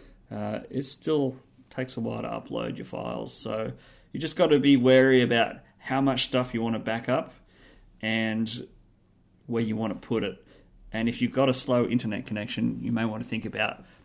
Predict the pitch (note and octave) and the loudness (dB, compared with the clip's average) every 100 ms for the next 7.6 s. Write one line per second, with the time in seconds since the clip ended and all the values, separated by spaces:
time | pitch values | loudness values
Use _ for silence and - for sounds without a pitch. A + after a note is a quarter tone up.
0 | _ A#2 - - - B2 B2 B2 A#2+ B2 | _ -6 -4 -6 -4 2 4 4 2 0
1 | A2+ A2 - - A#2 B2 B2+ - A#2+ A#2 | 0 -2 -8 -8 -6 -4 -4 -2 -2 -2
2 | B2 A#2 B2+ - E3 F#3 - - - - | 0 0 -2 -4 -4 -4 -8 -20 -20 -20
3 | - _ - A#2 A2+ A2+ A2 - - _ | -20 _ -2 2 4 4 2 -2 -10 _
4 | _ - C3+ C3 A#2+ A#2+ A2+ - - A#2+ | _ -2 4 6 6 4 2 -2 0 0
5 | A2+ A2+ A2 G#2+ G#2 G2+ G2+ G2+ G2+ - | 2 0 -2 -4 -4 -2 -2 -4 -6 -10
6 | - G#2+ - - A#2+ B2 G2+ G#2 G#2+ G2+ | -12 -12 -8 -6 -4 -4 -4 -4 -4 -4
7 | - G#2 G2+ G#2 - | -6 -6 -6 -6 -10